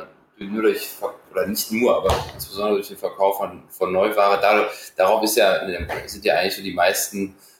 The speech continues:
äh, Businessmodelle, äh, gestrickt. Ja, äh, <clears throat> darauf verdiene ich mein Geld und dann ist das erstmal so ein störender Gedanke, aber wir glauben, dass wir das halt miteinander verbinden müssen.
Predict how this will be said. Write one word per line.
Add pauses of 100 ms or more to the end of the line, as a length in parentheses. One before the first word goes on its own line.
(160)
äh, (160)
Businessmodelle,
äh,
gestrickt. (480)
Ja,
äh, (340)
<clears throat> (360)
darauf
verdiene
ich
mein
Geld
und (360)
dann (600)
ist
das
erstmal
so
ein
störender
Gedanke,
aber (400)
wir
glauben,
dass
wir
das
halt
miteinander
verbinden
müssen.